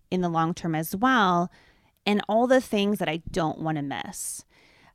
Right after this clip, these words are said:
I'm at high risk for cancer. We have cancer in sixty percent of our family. So I get tested twice a year for breast cancer in particular. And I know that.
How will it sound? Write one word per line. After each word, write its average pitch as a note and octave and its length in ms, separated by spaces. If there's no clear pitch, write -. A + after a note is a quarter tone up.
I'm G3 220
at G#3 220
high F3 200
risk F3+ 460
for E3+ 460
cancer. D#3+ 720
We E3 180
have D3 560
cancer E3+ 440
in D#3 160
sixty - 400
percent D#3 340
of D3+ 100
our D3+ 140
family. C#3 560
So D3 480
I C#3+ 300
get D3 180
tested - 480
twice - 340
a D#3+ 60
year D#3 240
for C#3+ 140
breast C3+ 280
cancer E3 360
in D#3+ 100
particular. F3+ 540
And F3+ 380
I D#3 100
know G3 300
that. G3 480